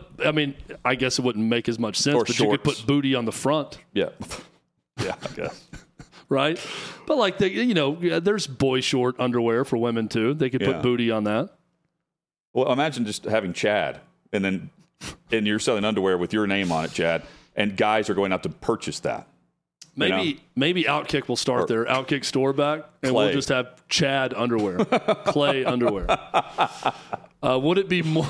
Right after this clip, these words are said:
Speaker 1: more popular with men or women would be the question.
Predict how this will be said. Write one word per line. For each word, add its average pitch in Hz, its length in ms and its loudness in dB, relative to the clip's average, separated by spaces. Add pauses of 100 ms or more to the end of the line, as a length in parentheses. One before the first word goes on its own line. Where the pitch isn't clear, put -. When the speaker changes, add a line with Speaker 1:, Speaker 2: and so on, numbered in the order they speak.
Speaker 1:
more 170 240 2
popular 165 520 2
with 135 140 0
men 156 380 2
or 170 60 0
women 151 300 0 (180)
would 143 120 -4
be 160 80 4
the 139 100 -2
question. - 460 2